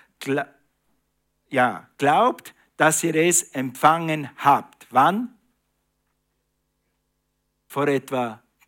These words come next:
eineinhalb Minuten. Wenn du Amen sagst, hast du empfangen. Es ist unterwegs.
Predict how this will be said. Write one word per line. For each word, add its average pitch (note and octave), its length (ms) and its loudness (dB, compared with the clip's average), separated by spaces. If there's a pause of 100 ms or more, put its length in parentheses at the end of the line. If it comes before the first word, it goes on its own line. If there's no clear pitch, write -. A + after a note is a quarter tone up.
(180)
eineinhalb C#3+ 440 0
Minuten. A#2+ 420 -10 (880)
Wenn D3 160 -4
du C#3+ 100 -2
Amen E3+ 380 4
sagst, D#3+ 420 0 (160)
hast D3 380 0
du D#3+ 40 -2
empfangen. C3 580 -2 (420)
Es B2 200 -2
ist E3+ 240 2
unterwegs. B2 640 -6